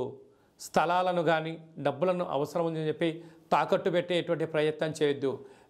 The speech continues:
దీని వలన అప్పు తెచ్చుకుంటే త్వరితగతిన కట్టలేరు, తెచ్చుకున్నారా వాళ్ళు సతాయించడము, ఈ స్థిరచరాస్తులను వ్రాయించుకోవడము,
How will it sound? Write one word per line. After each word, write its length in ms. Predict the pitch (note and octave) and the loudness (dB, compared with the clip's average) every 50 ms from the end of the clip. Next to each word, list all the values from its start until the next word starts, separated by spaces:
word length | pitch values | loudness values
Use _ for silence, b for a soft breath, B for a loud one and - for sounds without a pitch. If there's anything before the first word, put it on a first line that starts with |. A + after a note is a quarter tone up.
| B - C#3 C3+ | B -6 2 2
దీని 180 | F3 F3+ F3+ F3+ F3+ | 4 4 4 4 2
వలన 220 | E3+ E3+ F3 F3+ F3 D3+ C3 C3+ C#3+ - b b b b b b - - | 2 2 2 2 0 0 -2 -4 -6 -8 b b b b b b 0 0
అప్పు 180 | - - F#3+ F#3 F#3 | 2 4 2 2 4
తెచ్చుకుంటే 440 | F#3+ F3+ - - - G3 F3+ F#3 F3+ F3 F3+ | 2 0 0 0 -2 0 2 4 2 2 2
త్వరితగతిన 480 | F3 E3 D#3 D#3+ D3+ F3 E3 E3 E3+ E3+ E3 - | -2 -4 -2 -2 -2 -2 -2 -2 -2 -4 -2 -4
కట్టలేరు, 420 | D#3+ - F3 F3 F3 E3 D3 A#2+ G2+ - - b b b b b _ - | -4 -2 0 0 2 2 0 -2 -6 -8 -18 b b b b b _ 0
తెచ్చుకున్నారా 640 | E3+ D#3 D#3+ - - G3 F3+ F3+ F3 E3+ E3+ F3 F3 D3+ A#2+ A#2 - - _ _ _ _ _ _ _ - B2 - - D3+ | 0 0 0 0 -2 0 2 2 2 2 2 2 2 0 0 -4 -12 -20 _ _ _ _ _ _ _ -18 -16 -8 0 2
వాళ్ళు 260 | C#3+ D3+ E3+ F3+ E3+ - - | 2 4 2 0 -2 -4 -6
సతాయించడము, 640 | D#3+ - F3+ F3 F3 F3 E3+ - F3+ E3+ D#3 B2 - b b b b b - F#3+ | -4 -2 0 0 0 -2 -4 -2 -4 -2 -4 -6 -10 b b b b b -2 -2
ఈ 40 | G3 F#3+ | -2 0
స్థిరచరాస్తులను 920 | - G3 F3+ F3+ F3+ G3 F#3+ F3+ F3 F3 E3+ - - F3+ E3+ E3+ D#3+ C#3 A2+ - - - - _ - C3+ | 2 2 2 2 2 2 0 2 2 0 -2 -4 -4 -2 -2 0 -2 -4 -4 -6 -12 -20 -20 _ -4 0
వ్రాయించుకోవడము, 720 | C#3 C#3 D3 E3 F3 - - D#3+ D#3+ F3 F3+ F3 D#3 B2 | 2 2 2 2 -2 -4 -4 -2 0 0 0 0 -2 -6